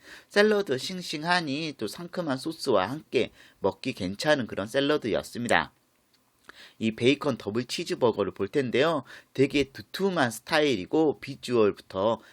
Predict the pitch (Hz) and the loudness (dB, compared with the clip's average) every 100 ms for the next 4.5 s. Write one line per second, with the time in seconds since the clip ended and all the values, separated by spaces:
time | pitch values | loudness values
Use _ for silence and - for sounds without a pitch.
0 | - - 95 120 82 98 131 - 95 117 | -8 -4 -4 0 4 4 2 -2 -4 2
1 | 117 85 _ _ - 107 - 117 143 156 | 2 2 _ _ -4 -4 -2 -2 0 -2
2 | - 202 - 127 117 135 - - 120 139 | 0 -2 -2 -4 -2 -2 -4 -12 2 2
3 | 110 - 104 135 147 - - 104 120 120 | 2 -4 -6 -4 -4 -4 -6 -2 0 4
4 | 113 82 - 165 160 | 2 2 0 0 0